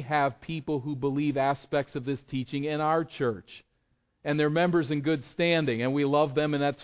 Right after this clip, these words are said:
fine, and we want to continue to talk and work through these things. None of us is born into all this knowledge. We come to it slowly but surely. All of us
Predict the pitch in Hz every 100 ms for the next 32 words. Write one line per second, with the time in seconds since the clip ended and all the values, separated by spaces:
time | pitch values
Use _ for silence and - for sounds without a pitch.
0 | - 170 170 135 113 120 131 139 147 -
1 | 127 160 156 147 139 - 180 165 123 -
2 | _ _ _ _ - 156 143 156 160 -
3 | 180 175 165 139 120 - 113 104 127 135
4 | _ _ _ _ 143 160 214 196 135 139
5 | 143 - 160 127 104 175 196 156 143 165
6 | 147 147 143 175 180 165 156 180 190 180
7 | 127 - - - _ _ _ _ _ _
8 | 131 - 180 185 185 175 160 - 165 165
9 | 165 170 156 160 - 190 185 175 123 98
10 | _ _ - 180 196 190 156 156